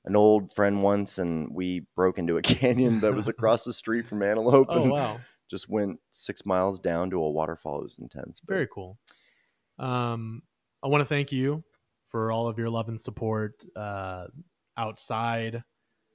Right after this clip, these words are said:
Speaker 2: of recording and everything. Um, you've been a reliable friend and, uh, a big part in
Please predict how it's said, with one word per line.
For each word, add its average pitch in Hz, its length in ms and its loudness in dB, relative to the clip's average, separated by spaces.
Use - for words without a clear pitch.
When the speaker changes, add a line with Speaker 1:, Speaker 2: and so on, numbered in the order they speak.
Speaker 2:
of 117 280 -2
recording 117 460 0
and 110 80 -4
everything. 110 560 -6
Um, 95 360 -12
you've 101 180 -10
been 104 200 -8
a 101 160 -8
reliable 104 440 -6
friend 120 460 -4
and, 101 520 -4
uh, 98 480 -6
a - 80 -12
big 104 300 -8
part - 540 -8
in 107 800 -8